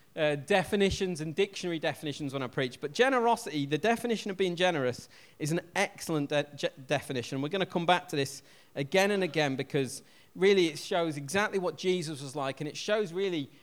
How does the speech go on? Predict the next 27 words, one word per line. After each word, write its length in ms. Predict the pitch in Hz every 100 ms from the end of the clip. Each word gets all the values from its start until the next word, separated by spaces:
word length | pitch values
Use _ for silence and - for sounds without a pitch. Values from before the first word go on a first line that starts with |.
| _
how 140 | 143 156
I 60 |
think 200 | - 160
he 140 | - 170
would 160 | 135
call 260 | - 165 151
us 100 | 131
to 120 | 135
be. 240 | 117 135
And 180 | 117 117 113 _ -
to 100 | 170
be 200 | 233 214
generous 760 | 214 214 190 123 139 - - - - _ _
is 140 | 156
a 80 | 165
readiness 520 | 156 185 202 185 143 -
to 100 | 143
give 260 | 147 143
more 580 | 143 147 160 180 190 196
of 100 | 175
something 640 | - - 165 - 127 117 120 - _ _
than 140 | 139
is 100 | 135
strictly 500 | 135 - 165 - 143
necessary 920 | 139 156 175 - 143 127 113 113 113 107 -
or 180 | 123 117
expected. 920 | - - - 113 - - 92 85